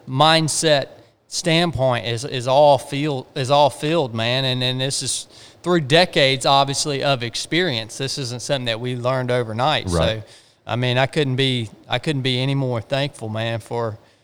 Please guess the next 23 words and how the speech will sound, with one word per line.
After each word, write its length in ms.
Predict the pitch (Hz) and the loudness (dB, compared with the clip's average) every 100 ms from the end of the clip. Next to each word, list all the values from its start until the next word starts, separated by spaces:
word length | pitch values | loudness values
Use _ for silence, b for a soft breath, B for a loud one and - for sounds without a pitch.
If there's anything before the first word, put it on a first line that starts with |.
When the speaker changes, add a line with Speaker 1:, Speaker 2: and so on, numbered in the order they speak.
| b _ | b _
Speaker 1:
for, 400 | _ 123 117 117 | _ -4 -2 0
uh, 340 | 113 110 110 110 - _ - | 0 0 -4 -8 -18 _ -4
for 160 | 156 | 0
the 140 | 147 143 | 4 4
opportunity, 760 | 143 131 - 143 156 127 110 | 2 -2 -6 -2 -2 -2 -4
brother. 380 | 110 110 113 110 _ - | -6 -6 -6 -10 _ 0
Speaker 2:
Yeah, 200 | 95 90 | 4 4
I'm 100 | 95 | 4
excited. 500 | 87 90 87 80 82 | 2 0 0 0 -4
I 60 | 85 | -2
Speaker 1:
Yeah. 80 | 120 | -2
Speaker 2:
think 160 | - | 0
it'll 180 | 85 82 | -2 -4
be, 340 | 78 85 82 80 | -4 -4 -2 -2
um, 540 | 76 73 76 76 76 - _ 80 _ _ | -4 -4 -6 -6 -8 -12 _ -20 _ _
like 280 | 90 87 - | -2 -2 -2
you've 120 | 87 | -6
said 360 | - 95 82 87 | -2 -2 -2 -8
before, 320 | 87 98 95 | -6 -2 0
we 160 | 98 | 2
approach 380 | 95 - 101 - | 0 0 0 -2
things, 400 | - 95 92 - - 101 | -2 -2 -2 -4 -8 -8
um, 500 | 90 85 85 85 | -4 -2 -2 -4